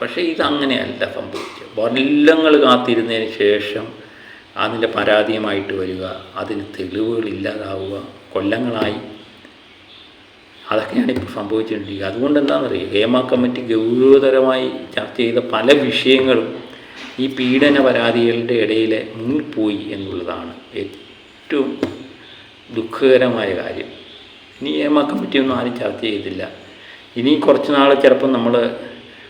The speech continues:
പേരുകൾ പുറത്ത് വിടുമോ, ഹേമ കമ്മിറ്റി പരാമർശിച്ച പേരുകൾ പുറത്ത് വിടുമോ എന്നുള്ള കാര്യമായി. അതും ഇങ്ങനെയൊക്കെ തന്നെ ആയി. അതിനൊക്കെ ഒരു കമ്മിറ്റി കുറച്ച് കാര്യങ്ങൾ പറഞ്ഞു, അതൊന്നും കേസെടുക്കാനുള്ള വകുപ്പൊന്നുമില്ല.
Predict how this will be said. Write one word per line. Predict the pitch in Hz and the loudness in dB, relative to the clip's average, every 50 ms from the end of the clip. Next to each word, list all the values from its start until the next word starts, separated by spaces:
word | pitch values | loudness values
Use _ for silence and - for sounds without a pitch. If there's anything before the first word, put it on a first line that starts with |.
| - - - - - - - - - - - - | -20 -20 -20 -20 -20 -20 -20 -20 -20 -14 -2 4
പേരുകൾ | 139 135 139 151 156 156 156 151 | 6 8 10 10 10 10 10 8
പുറത്ത് | - 131 127 120 - 131 127 | 10 8 6 6 6 0 0
വിടുമോ, | 120 110 104 104 104 95 - - - - - - | 0 0 -2 -2 -4 -6 -6 -8 -12 -14 -10 -4
ഹേമ | - 120 117 123 123 123 | -2 0 2 2 2 2
കമ്മിറ്റി | 120 123 120 120 117 - 127 | 2 2 2 2 0 0 0
പരാമർശിച്ച | 127 - 113 113 110 113 113 110 - - 123 | 2 2 2 2 2 0 -2 -4 0 0 -2
പേരുകൾ | 110 - 127 117 123 135 135 139 131 135 | 0 2 6 8 8 10 10 10 8 8
പുറത്ത് | 131 - 117 107 - - 117 | 6 6 4 2 2 -2 -4
വിടുമോ | 101 98 98 101 107 110 - - | -4 -4 -4 -6 -8 -8 -8 -8
എന്നുള്ള | - 107 104 107 104 101 101 | -10 -10 -10 -8 -6 -6 -6
കാര്യമായി. | 101 101 95 - 107 104 - - - - - - | -4 -4 -6 -6 -6 -8 -10 -10 -14 -14 -10 -4
അതും | 175 185 208 233 240 | -2 0 2 2 2
ഇങ്ങനെയൊക്കെ | 214 196 190 185 185 180 185 180 175 | 4 4 4 4 4 6 4 4 4
തന്നെ | 170 170 160 147 | 4 2 2 2
ആയി. | 127 113 98 92 - - - - | 0 0 0 -4 -10 -12 -8 -2
അതിനൊക്കെ | 123 131 139 147 151 156 156 156 160 160 156 - 135 120 - - - - - - - - - | 2 2 4 4 4 2 0 -2 -2 -2 0 0 -2 -2 -2 -10 -12 -14 -16 -16 -12 -6 -2
ഒരു | 151 | -2
കമ്മിറ്റി | 147 147 - - 151 156 156 156 156 - - 156 151 147 147 - - - - - - - - - | 0 2 2 2 2 4 4 4 4 4 2 4 4 4 2 0 -6 -12 -16 -20 -20 -14 -2 4
കുറച്ച് | 139 131 127 151 | 4 6 6 6
കാര്യങ്ങൾ | 143 139 135 135 135 135 139 147 143 139 135 | 6 8 8 10 10 10 8 8 8 8 8
പറഞ്ഞു, | 131 131 135 | 8 8 6
അതൊന്നും | 135 127 120 117 135 147 151 156 147 - | 4 4 4 2 2 2 0 0 2 2
കേസെടുക്കാനുള്ള | 131 127 131 127 - 151 147 147 147 147 139 135 135 135 135 135 - - - - - - 135 - - - - - - - - - - | 4 4 4 4 4 4 4 4 2 2 0 0 0 0 0 -2 -4 -6 -10 -14 -18 -20 -20 -20 -20 -20 -20 -20 -20 -20 -18 -14 -6
വകുപ്പൊന്നുമില്ല. | 123 113 117 120 117 120 143 139 139 135 123 98 85 82 - - - - - | 0 2 4 4 4 4 2 0 2 2 0 -2 -2 -6 -8 -12 -14 -18 -20